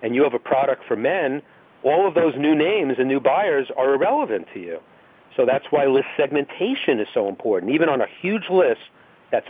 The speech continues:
all response and all buyers, you've gotta segment that list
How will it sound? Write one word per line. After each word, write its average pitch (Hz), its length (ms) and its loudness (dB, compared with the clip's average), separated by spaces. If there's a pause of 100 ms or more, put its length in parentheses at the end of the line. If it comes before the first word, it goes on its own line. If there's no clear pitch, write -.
all 139 200 2
response 147 520 -2 (420)
and 113 120 -2
all 143 240 2
buyers, 143 640 0 (420)
you've 175 220 -6
gotta 185 260 0 (140)
segment 170 540 -2 (120)
that 120 260 -2
list 180 360 0